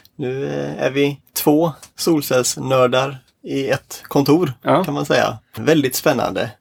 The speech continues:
Speaker 2: Ja, det är så himla roligt.
Speaker 1: Och nu jobbar vi båda två som solcellskonsulter och, eh, filurar på solcellerna dagarna ände. Och då tänkte vi att, eh, det är klart att vi ska podda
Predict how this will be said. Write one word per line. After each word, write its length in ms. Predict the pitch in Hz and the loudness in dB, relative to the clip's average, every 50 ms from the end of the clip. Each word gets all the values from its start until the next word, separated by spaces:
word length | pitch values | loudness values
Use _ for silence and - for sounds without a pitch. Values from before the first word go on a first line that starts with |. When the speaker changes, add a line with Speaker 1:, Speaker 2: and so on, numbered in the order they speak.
| _ _ _ - | _ _ _ 0
Speaker 2:
Ja, 120 | 135 143 | 0 2
det 160 | 156 165 170 156 | 4 4 4 2
är 100 | 139 151 | 0 -2
så 160 | - - 151 | -4 -2 0
himla 280 | 139 131 143 131 123 123 | 2 2 2 0 -2 -4
roligt. 380 | 120 110 104 113 139 - - - | -4 -6 -8 -8 -10 -10 -12 -6
Speaker 1:
Och 160 | - 123 127 | -4 -2 -2
nu 200 | 131 131 135 139 | 0 0 0 0
jobbar 340 | 143 147 139 127 127 123 127 | 0 0 2 4 4 2 2
vi 240 | 127 127 127 127 123 | 2 -2 -4 -4 -4
båda 300 | 123 - 127 120 123 127 | -2 -2 0 0 0 -2
två 420 | - - - 131 120 117 117 117 _ _ | -4 -4 -6 -4 -2 -2 -4 -6 _ _
som 480 | - - - 127 120 117 117 117 120 127 | -10 -4 0 0 0 0 -2 -6 -6 -6
solcellskonsulter 1200 | - - 131 117 - - - - - - - 113 117 - - - 117 - - - 110 110 110 107 - _ - - | -4 -4 -4 -4 -4 -6 -8 -8 -8 -6 -4 -4 -2 -2 -2 -4 -6 -8 -6 -4 -4 -4 -4 -6 -16 _ -20 -18
och, 420 | - - 127 _ _ _ - - - | -18 -18 -18 _ _ _ -18 -12 -12
eh, 340 | - - - - - 101 110 123 - _ _ - | -10 -10 -10 -12 -12 -14 -16 -18 -20 _ _ -14
filurar 440 | - - 135 131 120 104 104 104 | -8 -6 -4 -4 -2 -2 -2 -4
på 140 | 104 - 127 | -4 -6 -8
solcellerna 560 | 123 - 135 117 - - 107 104 104 101 101 | -6 -4 -6 -6 -4 -4 -6 -4 -4 -6 -4
dagarna 340 | 110 131 135 123 117 107 110 | 0 2 2 2 2 2 2
ände. 360 | 127 139 117 107 120 143 156 147 | 2 2 2 2 2 2 2 0
Och 120 | - - 131 | -2 -2 0
då 160 | 127 123 123 | 0 0 0
tänkte 300 | - 139 127 - - 120 | -2 -6 -8 -6 -8 -6
vi 60 | 113 | -6
att, 300 | 117 117 - _ _ - | -6 -6 -8 _ _ -8
eh, 180 | 113 117 - 113 - _ _ _ _ _ _ - - - _ _ | -6 -6 -6 -6 -8 _ _ _ _ _ _ -20 -20 -20 _ _
det 80 | - 127 | -2 0
är 40 | |
klart 180 | 120 - 127 110 | 2 2 2 2
att 80 | 107 107 | 0 -6
vi 100 | 110 107 | -6 -6
ska 500 | - - 117 107 113 113 107 107 110 113 110 - _ _ _ _ _ _ _ _ _ - | -4 -4 -4 -2 -2 -2 -4 -4 -6 -6 -10 -14 _ _ _ _ _ _ _ _ _ -8
podda 520 | - - 156 127 107 101 113 120 147 | -2 0 0 0 -2 -2 -2 -2 -2